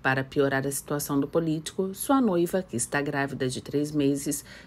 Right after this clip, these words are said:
também veio à delegacia e denunciou o deputado por violência doméstica.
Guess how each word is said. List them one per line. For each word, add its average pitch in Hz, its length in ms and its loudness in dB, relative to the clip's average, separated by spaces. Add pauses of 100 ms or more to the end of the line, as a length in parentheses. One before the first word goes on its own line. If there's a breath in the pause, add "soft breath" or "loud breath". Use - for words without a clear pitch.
(120)
também 214 400 4
veio 160 180 2
à 147 60 2
delegacia 156 760 0 (240 loud breath)
e 139 120 2
denunciou 170 580 4
o 214 60 6
deputado 196 560 0
por 160 180 -4
violência 190 560 6
doméstica. 131 720 -4